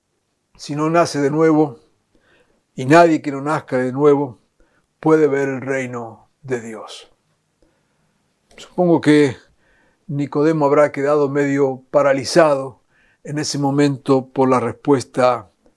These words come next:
de Jesús, una respuesta honesta, pero se-, definitivamente una respuesta dura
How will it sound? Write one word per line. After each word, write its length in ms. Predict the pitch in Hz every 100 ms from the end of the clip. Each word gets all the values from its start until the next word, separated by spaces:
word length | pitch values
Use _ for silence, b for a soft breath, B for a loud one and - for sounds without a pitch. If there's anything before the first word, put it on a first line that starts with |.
| _
de 100 | 139
Jesús, 320 | - 135 190
una 160 | 208 190
respuesta 580 | 170 170 180 165 151 143
honesta, 760 | 147 185 202 - - 131 151 _ _ _ _ _ _ _ _ _
pero 160 | - 139
se-, 220 | - 143
definitivamente 1000 | 139 143 131 143 131 175 156 160 160 139
una 140 | 139
respuesta 580 | 131 127 - 139 - 131
dura 440 | 131 214 156 113